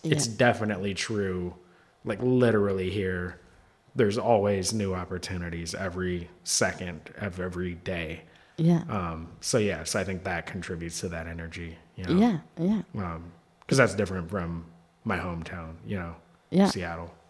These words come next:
Speaker 1: Um, yeah. Is there, uh, anything, anything else you wanna talk about?
Speaker 2: Um,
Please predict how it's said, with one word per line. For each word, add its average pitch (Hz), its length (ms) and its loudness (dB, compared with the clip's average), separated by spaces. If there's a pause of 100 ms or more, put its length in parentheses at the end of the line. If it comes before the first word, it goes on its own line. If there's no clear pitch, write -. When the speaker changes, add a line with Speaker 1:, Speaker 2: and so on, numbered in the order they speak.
(500)
Speaker 1:
Um, 85 500 -4 (1040)
yeah. 110 300 -2 (880)
Is 107 240 0
there, 123 400 6
uh, 120 240 6
anything, 127 760 2 (200)
anything 120 380 4
else 120 220 2
you 113 140 4
wanna 139 200 4
talk 156 220 2
about? 170 360 0 (840)
Speaker 2:
Um, 165 680 4